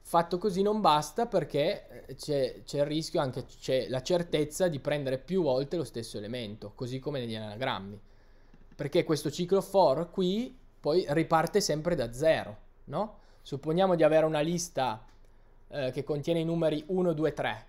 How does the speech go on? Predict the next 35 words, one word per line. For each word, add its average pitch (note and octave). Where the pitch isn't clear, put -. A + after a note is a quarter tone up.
Allora, C3+
al C3+
primo G#3
giro G#3
aggiungerò D#3+
il D#3
numero D3
uno B2+
e C3
avrò C#3
la B2
mia D#3
parziale D3
che C#3
conterrà C3
il C#3
numero A#2
uno. G#2
Richiamo A3
la D#3+
stessa F#3+
funzione D#3+
e F3
questo F#3+
ciclo A3
for A3+
riparte D3
da A#2+
zero C3
e F3
quindi F#3
riaggiungerò F3+
di F3+
nuovo D3+
l'uno. C3